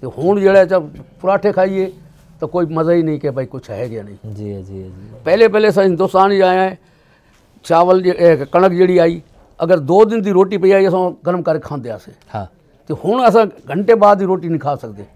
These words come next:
Speaker 2: हम्म, बे ताज़ी बने।
Speaker 1: ताज़ी बनेगी, मिलेगी तो वो ठीक है, नहीं तो वरना रोटी सूख जाएगी, ख़त्म हो जाएगा।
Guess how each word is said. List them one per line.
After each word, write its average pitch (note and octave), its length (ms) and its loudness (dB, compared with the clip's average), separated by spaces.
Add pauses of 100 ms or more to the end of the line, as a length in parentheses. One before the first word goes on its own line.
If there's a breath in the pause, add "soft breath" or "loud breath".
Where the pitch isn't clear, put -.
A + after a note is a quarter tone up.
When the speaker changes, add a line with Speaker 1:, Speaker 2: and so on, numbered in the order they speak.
(140)
Speaker 2:
हम्म, G2 320 -16
बे G#2+ 100 -10
ताज़ी C#3+ 280 0
बने। G#2 320 -8 (300)
Speaker 1:
ताज़ी G3 300 0
बनेगी, G#3 380 0
मिलेगी G#3 380 2
तो G3+ 140 0
वो G3+ 140 0
ठीक F3+ 300 -4
है, G#3 120 0
नहीं F#3 160 -6
तो F3 100 -2
वरना E3+ 260 -2
रोटी D3+ 280 -6
सूख D3+ 160 -14
जाएगी, D#3+ 280 -6
ख़त्म C3 200 -12
हो A2+ 180 -16
जाएगा। - 240 -20